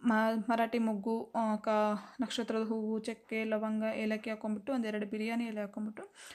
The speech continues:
ಸ್ವಲ್ಪ ಎಣ್ಣೆಯಲ್ಲಿ ಚೆನ್ನಾಗಿ ಫ್ರೈ ಮಾಡ್ಕೋಬೇಕು. ಇದರಲ್ಲಿರ್ತಕ್ಕಂಥ ಮಸಾಲೆ ಎಲ್ಲ ಚೆನ್ನಾಗಿ ಎಣ್ಣೆಯಲ್ಲಿ ಬಿಟ್ಕೋಬೇಕು. ಹಾಗೆ ಎಣ್ಣೆನಲ್ಲಿ ಚೆನ್ನಾಗಿ ಫ್ರೈ ಆಗಿದ್ದಾದಮೇಲೆ ನಾನು ಇಲ್ಲೊಂದು ಅರ್ಧ, ಒಂದು ಮೀಡಿಯಮ್ ಸೈಜ್ ಆಗೋಷ್ಟು ಈರುಳ್ಳಿನ ಉದ್ದುದ್ದ ಕಟ್ ಮಾಡಿ ಇಟ್ಕೊಂಡಿದ್ದೆ. ಅದನ್ನ ಹಾಕ್ಕೊಂಬಿಟ್ಟು ಈರುಳ್ಳಿ ಇರ್ತಕ್ಕಂಥ ಹಸಿ ಸ್ಮೆಲ್ ಹೋಗ್ಬಿಟ್ಟು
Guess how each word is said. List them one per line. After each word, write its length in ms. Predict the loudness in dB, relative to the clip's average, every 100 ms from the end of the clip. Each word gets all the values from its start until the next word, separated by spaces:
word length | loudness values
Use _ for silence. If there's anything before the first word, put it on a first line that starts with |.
| -12
ಸ್ವಲ್ಪ 220 | -10 -6
ಎಣ್ಣೆಯಲ್ಲಿ 400 | -4 -2 0 0
ಚೆನ್ನಾಗಿ 320 | 0 -2 -2
ಫ್ರೈ 200 | -2 -2
ಮಾಡ್ಕೋಬೇಕು. 580 | 0 0 -2 -4 -4 -6 -10 -4
ಇದರಲ್ಲಿರ್ತಕ್ಕಂಥ 680 | 0 0 -2 -6 -6 -6 -2
ಮಸಾಲೆ 440 | -4 -4 -6 -4
ಎಲ್ಲ 160 | -4 -4 -4
ಚೆನ್ನಾಗಿ 340 | -4 -2 -2
ಎಣ್ಣೆಯಲ್ಲಿ 440 | -2 -2 -2 -2
ಬಿಟ್ಕೋಬೇಕು. 580 | -4 -6 -6 -6 -6 -8 -12 -14 -20 -20 -2
ಹಾಗೆ 260 | 0 0 0
ಎಣ್ಣೆನಲ್ಲಿ 460 | 2 4 4 2 0
ಚೆನ್ನಾಗಿ 240 | -2 -2 -2
ಫ್ರೈ 160 | -2
ಆಗಿದ್ದಾದಮೇಲೆ 640 | -2 -2 -2 -2 0 2 2
ನಾನು 240 | 2 0
ಇಲ್ಲೊಂದು 260 | 0 0 -2
ಅರ್ಧ, 220 | -2 0 -2 -2 -12 -20 _ _ _ _ -2
ಒಂದು 140 | 2
ಮೀಡಿಯಮ್ 320 | 4 6 4 2
ಸೈಜ್ 200 | 0 -2
ಆಗೋಷ್ಟು 260 | -4 -4
ಈರುಳ್ಳಿನ 360 | -2 -2 0 0 -2
ಉದ್ದುದ್ದ 320 | -2 -2 -2
ಕಟ್ 220 | -4 -4
ಮಾಡಿ 180 | -2 -2
ಇಟ್ಕೊಂಡಿದ್ದೆ. 400 | -2 -2 -2 -4 -8 -16 -20 _
ಅದನ್ನ 220 | 0 2
ಹಾಕ್ಕೊಂಬಿಟ್ಟು 420 | 2 2 0 0 -2 0
ಈರುಳ್ಳಿ 300 | 0 2 0
ಇರ್ತಕ್ಕಂಥ 440 | -2 -4 -2 -2
ಹಸಿ 200 | -2 -6
ಸ್ಮೆಲ್ 240 | -4 -2 -2
ಹೋಗ್ಬಿಟ್ಟು 340 | -4 -4 -6